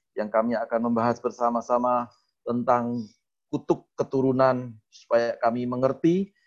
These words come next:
apakah orang Kristen yang sudah percaya kepada Tuhan masih bisa terkena atau masih terikat dengan kutuk garis keturunan atau sudah dilepaskan.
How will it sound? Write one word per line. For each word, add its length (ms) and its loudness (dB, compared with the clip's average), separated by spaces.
apakah 540 0
orang 320 0
Kristen 580 0
yang 220 -2
sudah 240 -4
percaya 400 0
kepada 400 -8
Tuhan 480 2
masih 560 -4
bisa 560 2
terkena 720 2
atau 240 0
masih 400 -2
terikat 480 -2
dengan 240 -8
kutuk 480 -8
garis 240 -2
keturunan 560 0
atau 240 -2
sudah 320 -4
dilepaskan. 800 0